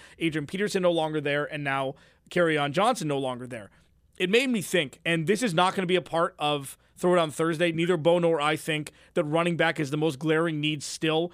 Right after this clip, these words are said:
the biggest position of need still. The Cardinals still have options where if they want to sign a low-impact, potentially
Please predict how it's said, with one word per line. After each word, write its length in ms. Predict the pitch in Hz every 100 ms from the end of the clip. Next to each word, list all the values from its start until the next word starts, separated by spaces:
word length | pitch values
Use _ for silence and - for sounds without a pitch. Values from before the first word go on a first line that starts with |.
| - _
the 80 | 160
biggest 340 | 139 165 165
position 380 | - 151 160 160
of 80 | 147
need 220 | 151 139
still. 500 | - - 160 170 - _ _ _ _ _ _ _ _ _ _ _ _ _ _ _ _ 160
The 120 | 175
Cardinals 480 | - 262 302 302 -
still 320 | - 233 254
have 260 | 196 208
options 720 | 185 185 240 - 80 98 - - _ _ _ _ _
where 180 | 175 196
if 100 | 165
they 160 | 208
want 460 | 185 147 170 220 208
to 100 | 180
sign 600 | - - 202 208 156 143 -
a 80 | 156
low-impact, 1160 | 143 160 196 196 190 226 165 143 143 147 _ _ _
potentially 760 | 175 - 190 214 - 180 180